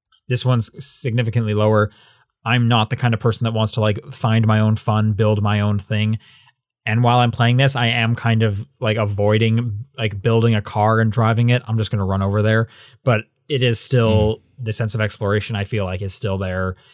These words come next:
Speaker 1: I, I dove into it, like, over the holidays, and I was doing, like, the labyrinth area. There's just still so much to find. I,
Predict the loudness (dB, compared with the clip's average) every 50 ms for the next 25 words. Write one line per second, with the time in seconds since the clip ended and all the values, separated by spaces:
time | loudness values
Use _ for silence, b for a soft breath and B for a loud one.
0 | b b b b b -4 -4 -4 -4 -4 -4 -4 0 2 4 4 4 2 2 0
1 | 2 2 2 2 2 0 -2 -2 -2 -4 -8 -16 -20 -16 -12 -8 -6 -4 -2 -2
2 | -2 0 0 0 2 2 2 2 2 0 0 0 -2 -2 -2 -2 -2 -2 0 0
3 | 0 0 0 0 0 0 0 -2 -2 -2 -2 -2 -2 -2 -2 -4 -4 -4 -2 -2
4 | -2 -2 -2 -4 -2 -2 0 2 2 2 2 2 2 2 2 2 2 2 0 0
5 | 0 0 0 0 0 0 -2 -2 -2 0 0 -2 -4 -6 -8 -10 -8 -8 -8 -6
6 | -6 -4 -4 -4 -6 -6 -10 b b b b b b b b _ _ _ _ _
7 | _ _ _ _ _ _ _ _ _ _ -6 -4 -2 -2 -4